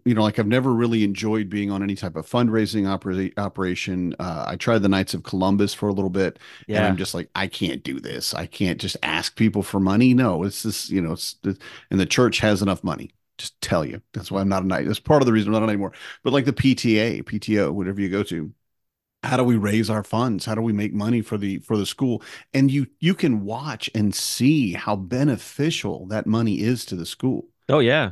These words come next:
Speaker 1: I mean, I've had schools that put in a playground over, you know, several years' time, but they had that goal of having that big thing done, and it makes the whole school better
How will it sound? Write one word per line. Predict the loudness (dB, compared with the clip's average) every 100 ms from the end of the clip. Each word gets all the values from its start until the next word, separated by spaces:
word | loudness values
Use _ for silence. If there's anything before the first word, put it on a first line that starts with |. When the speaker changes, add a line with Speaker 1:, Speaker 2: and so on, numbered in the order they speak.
| 0
Speaker 1:
I | 2
mean, | 4 2 0 0
I've | 4
had | 4 2
schools | 0 0 0
that | -4 -2
put | 0 2
in | 0
a | -4
playground | -2 2 2 0 -6 -10 -14 -18 _ _ _ _ _ 2
over, | 2 4 2 2
you | 0
know, | -2
several | 0 0 2 0
years' | 0 -4
time, | -4 -4 -4 -4 -8 -12 -20 -6
but | 2
they | 4
had | 4 4 4
that | 2 0
goal | 2 4 4 2
of |
having | 0 -2 0 0
that | 0 -2
big | -4 -2
thing | -2 0
done, | 0 0 2
and |
it | 0
makes | -2 -4 -6
the | -10
whole | -4 -2 0 0
school | -2 -2 0 0
better | -2 -4 -6